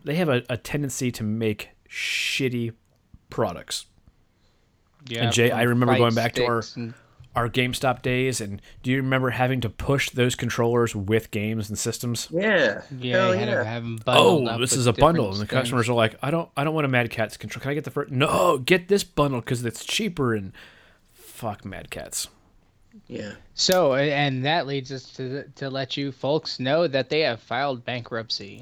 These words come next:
Speaker 2: Mad
Speaker 1: And not
Speaker 2: Catz
Speaker 1: just, yeah, not just, um, Chapter Seven and, and reconsolidation. No, they're going for liquidation.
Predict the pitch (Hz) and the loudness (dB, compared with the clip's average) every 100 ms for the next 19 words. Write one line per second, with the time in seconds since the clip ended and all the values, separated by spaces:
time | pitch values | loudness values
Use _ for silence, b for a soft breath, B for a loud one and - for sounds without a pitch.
0 | 123 120 107 123 180 - 156 - - b | -6 -2 2 2 2 2 0 0 -6 b
1 | b - 117 - b - 127 151 175 - | b -6 -6 -6 b -2 -2 2 0 0
2 | 156 131 117 113 107 - 127 113 117 - | 0 0 0 -2 -6 -4 -4 -2 -4 -2
3 | 113 113 107 104 107 101 - B B B | -2 0 -4 -4 -6 -6 -10 B B B
4 | 110 110 135 120 - 117 104 127 123 104 | -2 0 0 0 2 4 4 2 0 0
5 | 113 110 113 123 120 120 107 101 98 131 | 2 2 2 2 2 2 0 -2 -2 -2
6 | 113 90 82 73 | -2 -4 -4 -8